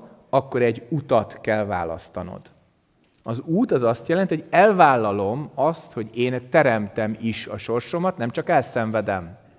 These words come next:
Tehát a távolság felvétele a determináció nem változtat. A teremtő pozíció, tehát a szabadság és felelősség egyszerre történő gyakorlása, ez igen.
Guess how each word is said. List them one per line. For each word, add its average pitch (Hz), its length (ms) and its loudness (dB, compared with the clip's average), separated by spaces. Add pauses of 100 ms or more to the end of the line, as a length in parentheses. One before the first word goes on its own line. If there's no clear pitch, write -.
(2000)
Tehát 113 180 -2
a 123 100 0
távolság 160 580 4
felvétele 143 640 2
a 113 40 2
determináció 143 680 -2
nem 185 180 0
változtat. 98 800 -2 (800)
A - 140 -10
teremtő 180 500 4
pozíció, 131 720 0
tehát 123 220 -2
a 113 40 -2
szabadság 151 640 2
és 123 160 -2
felelősség 131 640 2
egyszerre 147 560 4
történő 120 520 0
gyakorlása, 160 1080 0
ez 117 480 0 (200)
igen. 107 440 -6